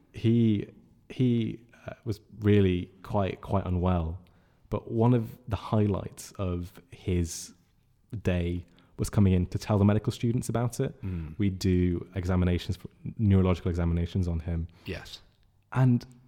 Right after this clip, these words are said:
Speaker 1: the very act of him coming and,
Speaker 2: Hmm.
Speaker 1: you know, sharing his, his condition with us and us learning from it,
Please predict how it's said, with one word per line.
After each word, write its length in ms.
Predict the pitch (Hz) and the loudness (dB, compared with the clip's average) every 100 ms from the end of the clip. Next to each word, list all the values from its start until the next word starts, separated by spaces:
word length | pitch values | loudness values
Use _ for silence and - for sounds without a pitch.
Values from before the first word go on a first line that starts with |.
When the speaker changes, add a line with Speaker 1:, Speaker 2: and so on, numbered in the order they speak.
| - | -2
Speaker 1:
the 120 | 127 | 2
very 260 | 127 139 113 | 4 2 2
act 420 | 117 - - - - _ | -4 -4 -14 -16 -20 _
of 120 | 110 | -6
him 540 | - 104 95 90 104 - _ _ _ | 0 4 6 4 0 -12 _ _ _
coming 420 | - 92 82 82 95 | 0 2 2 -2 -2
and, 240 | 90 - _ | -6 -6 _
Speaker 2:
Hmm. 140 | 110 104 | -6 -2
Speaker 1:
you 60 | 92 | -2
know, 100 | 87 | -2
sharing 500 | - 90 87 87 87 | -4 -2 -2 -2 -4
his, 360 | 92 85 95 98 - - - | -4 -4 -4 -14 -16 -18 -14
his 140 | 101 | -10
condition 320 | - 87 - | -6 -4 -2
with 140 | 87 80 | -4 -4
us 220 | - - - - _ _ | -10 -14 -20 -20 _ _
and 160 | 95 - | -4 0
us 240 | 95 87 - - | 0 -2 -4 -2
learning 340 | 95 95 101 | 2 4 2
from 240 | - 110 | 0 0
it, 100 | 117 | 0